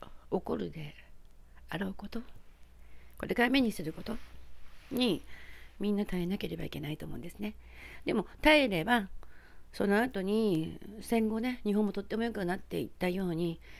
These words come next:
必ず良くなるので、それまで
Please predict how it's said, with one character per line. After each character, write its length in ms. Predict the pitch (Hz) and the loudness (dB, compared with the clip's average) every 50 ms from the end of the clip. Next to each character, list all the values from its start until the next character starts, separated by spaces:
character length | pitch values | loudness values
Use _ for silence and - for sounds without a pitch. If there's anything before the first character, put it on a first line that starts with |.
| - - - - | -16 -12 -6 -4
必 80 | 175 175 180 185 196 185 | -2 0 0 0 0 0
ず 320 | 185 202 202 214 - - - - - - - - - - - - | 0 0 -2 -2 -2 -4 -8 -16 -16 -16 -16 -16 -16 -16 -8 -2
良 140 | 165 185 180 | 0 0 2
く 160 | - 170 156 | 2 0 0
な 100 | 180 180 | 2 0
る 120 | 160 170 | 0 -2
の 120 | 160 160 160 | -2 -4 -2
で、 240 | 170 190 190 175 - - - - - - - - - - - - - - - - - - - - - | 0 0 0 0 -2 0 4 6 6 6 6 4 0 -2 -6 -6 -8 -8 -10 -14 -16 -18 -18 -18 -18
そ 160 | - - - - | -10 -6 -2 0
れ 100 | 226 226 | 2 2
ま 160 | 233 254 254 | 2 2 4
で 380 | 220 208 180 175 202 202 196 | 4 4 4 4 0 -4 -6